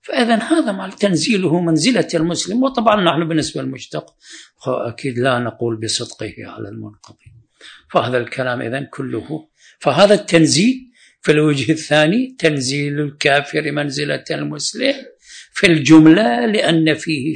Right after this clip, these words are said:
شائبة الإسلام، كأنه هذا لا يمكن المساعدة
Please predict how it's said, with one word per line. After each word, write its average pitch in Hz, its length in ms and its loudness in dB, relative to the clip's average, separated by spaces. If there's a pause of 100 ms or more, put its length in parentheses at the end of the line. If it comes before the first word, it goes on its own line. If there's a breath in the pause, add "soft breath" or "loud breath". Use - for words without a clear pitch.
(100)
شائبة 156 440 -6
الإسلام، 240 640 -6 (420 loud breath)
كأنه 185 440 0
هذا 151 180 2
لا 143 180 2
يمكن 143 300 -4
المساعدة 117 840 -6